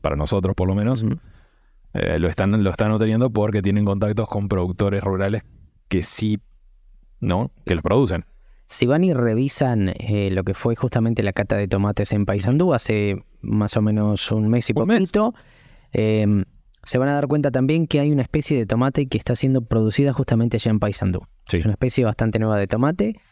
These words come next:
Speaker 2: Eh, vayan a observarlo. Está en el, está en YouTube. Buscan como cata de tomates de Paysandú dos mil veinticuatro. Lo van a encontrar. Y allí van a encontrar, eh, material que van a poder revisar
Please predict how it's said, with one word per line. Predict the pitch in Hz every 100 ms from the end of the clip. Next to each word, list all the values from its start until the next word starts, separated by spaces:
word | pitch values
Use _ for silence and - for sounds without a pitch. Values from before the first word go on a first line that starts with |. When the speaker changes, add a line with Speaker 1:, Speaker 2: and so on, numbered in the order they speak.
| - -
Speaker 2:
Eh, | 107
vayan | 92 117 127
a | 110
observarlo. | - 110 135 147
Está | - - 160 170
en | 165
el, | 147 123 113 -
está | 110 165
en |
YouTube. | 160 131 120
Buscan | 104 - 110
como | 98 98
cata | 117 117
de | 120
tomates | 98 107 117 110
de | 110
Paysandú | 107 101 107 160
dos | 131
mil | 113 110
veinticuatro. | 104 101 - 135 147 151 175
Lo | 120
van | 110
a | 107
encontrar. | 101 107 101 127 165 - _ - -
Y | 120 110
allí | 107 135
van | 131
a |
encontrar, | 120 110 - 113 110
eh, | 104 - 98
material | 98 101 98 107 117 131 139
que | 113
van | 107
a | 101
poder | 104 107
revisar | 117 123 127 127 131 -